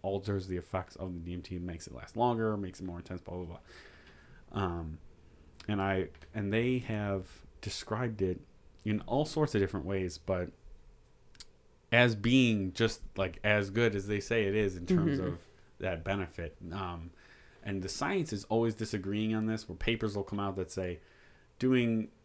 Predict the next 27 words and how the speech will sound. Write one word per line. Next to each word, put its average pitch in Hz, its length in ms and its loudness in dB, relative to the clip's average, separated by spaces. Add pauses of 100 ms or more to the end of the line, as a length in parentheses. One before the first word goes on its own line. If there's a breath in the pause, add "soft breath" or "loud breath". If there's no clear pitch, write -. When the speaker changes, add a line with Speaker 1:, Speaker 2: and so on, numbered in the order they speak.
(180)
Speaker 1:
X, 123 200 -4
Y, 113 160 2
and 107 140 0
Z 107 360 0 (240)
you 101 140 -4
know, 87 260 -4 (140)
shows 98 480 2
improvement 101 580 -2
in 95 80 -2
symptoms, 95 460 -2
anxiety, 92 380 -2
depression, 90 360 -4
blah, 87 120 -4
blah, 87 120 -4
blah, 87 300 -4 (200 soft breath)
for - 180 -4
f-, - 300 -10
up 101 120 -4
to 90 100 -4
fourteen 95 360 -2
months 90 200 -4
after 90 300 -6
just, 87 200 -6
like, 87 180 -4
one 92 260 -4
dose. - 320 -10
Speaker 2:
Mm-hmm. 151 480 4